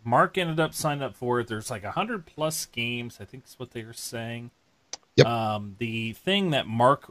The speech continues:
Speaker 1: so, uh, for those who may game share or console share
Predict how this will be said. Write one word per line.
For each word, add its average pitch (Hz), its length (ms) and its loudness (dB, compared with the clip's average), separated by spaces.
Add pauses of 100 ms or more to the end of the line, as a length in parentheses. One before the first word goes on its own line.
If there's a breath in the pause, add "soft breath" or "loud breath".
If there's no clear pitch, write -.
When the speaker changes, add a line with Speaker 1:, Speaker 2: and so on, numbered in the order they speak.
(120)
Speaker 1:
so, 120 480 2 (1300)
uh, 107 220 -8
for 120 180 -6
those 160 380 4
who 151 100 -4
may 131 200 0
game 113 400 -6
share 147 480 -2 (420)
or 98 140 -6
console 120 500 -4
share 147 460 -2